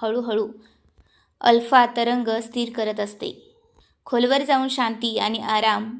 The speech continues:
देते. जेव्हा आपण या मंत्राचा जाप करत असतो, तेव्हा प्रत्येक वस्तू फिल्टर होऊन आपल्या आत घुसण्याचा प्रयत्न करत असते. गोंधळ हा आपल्याला संगीतासारखा वाटायला लागतो. गर्दी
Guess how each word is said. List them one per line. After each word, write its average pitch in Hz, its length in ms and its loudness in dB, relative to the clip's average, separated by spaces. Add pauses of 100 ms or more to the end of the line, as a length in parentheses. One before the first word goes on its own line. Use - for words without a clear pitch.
(120)
देते. 202 500 -10 (460)
जेव्हा 220 260 6
आपण 220 240 4
या 214 120 -2
मंत्राचा 214 440 -2
जाप 196 320 0
करत 214 220 -2
असतो, 208 280 -4
तेव्हा 226 220 -2
प्रत्येक 226 600 -2
वस्तू 220 680 -4
फिल्टर 226 400 -2
होऊन 214 280 -4 (100)
आपल्या 208 460 -2 (440)
आत 208 220 4 (100)
घुसण्याचा 220 440 -8
प्रयत्न 202 380 -10
करत 196 280 -8
असते. - 420 -12 (240)
गोंधळ 104 480 -2 (640)
हा 220 300 4 (100)
आपल्याला 254 340 -4
संगीतासारखा 240 760 -6
वाटायला 214 340 -4
लागतो. - 440 -12 (120)
गर्दी 202 540 -6